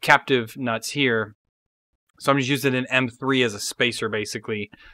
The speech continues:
to lower it down that extra two millimeters. Uh, and that worked out,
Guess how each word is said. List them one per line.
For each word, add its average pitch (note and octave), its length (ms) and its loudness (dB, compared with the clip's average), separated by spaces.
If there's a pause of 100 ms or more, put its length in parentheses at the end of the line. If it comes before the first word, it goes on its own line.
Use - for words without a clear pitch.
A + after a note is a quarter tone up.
(100)
to C#3 100 0
lower B2 440 6
it A2+ 160 0
down A2 500 -2
that A2 160 0
extra G#2+ 420 -4
two - 200 -4
millimeters. G2 760 -8 (520)
Uh, G2 200 -6
and A2 120 -2
that G#2+ 160 -2
worked G#2 280 -4
out, F#2+ 260 -2